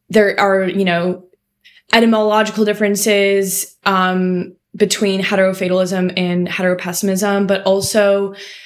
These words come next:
at the end of the day, I think that it kind of speaks to the same thing, that is to an attachment to heterosexuality, um, that, you know, d-,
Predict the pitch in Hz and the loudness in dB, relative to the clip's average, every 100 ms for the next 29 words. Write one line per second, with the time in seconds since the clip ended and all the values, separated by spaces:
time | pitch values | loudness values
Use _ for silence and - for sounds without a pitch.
0 | - - - 220 220 226 214 220 208 196 | -20 -10 0 0 0 0 2 2 2 2
1 | 190 202 214 202 196 202 196 202 190 185 | 2 2 2 -2 0 -2 -2 0 0 0
2 | - 202 196 - 202 190 185 - - 190 | 0 0 0 -2 0 0 0 -2 -2 -2
3 | 190 - 185 185 185 180 175 175 175 196 | -2 -2 -2 0 0 -2 -2 -2 0 0
4 | 208 196 180 180 180 175 - 180 175 - | -2 -2 0 2 0 -2 -2 0 -2 -2
5 | 170 170 - 185 180 180 180 185 185 190 | -4 -4 -2 -2 -2 -4 0 0 0 -4
6 | 190 196 185 185 190 190 190 - - - | -2 -2 0 0 0 -2 -4 -10 -20 -20
7 | - - 185 175 160 - - - _ _ | -8 0 0 0 -4 -8 -12 -16 _ _
8 | _ _ _ 180 175 170 _ _ _ _ | _ _ _ 0 0 -4 _ _ _ _
9 | - 190 170 165 - _ _ _ _ _ | -2 0 0 -4 -12 _ _ _ _ _
10 | _ _ _ 190 175 - - - | _ _ _ -8 -8 -10 -18 -16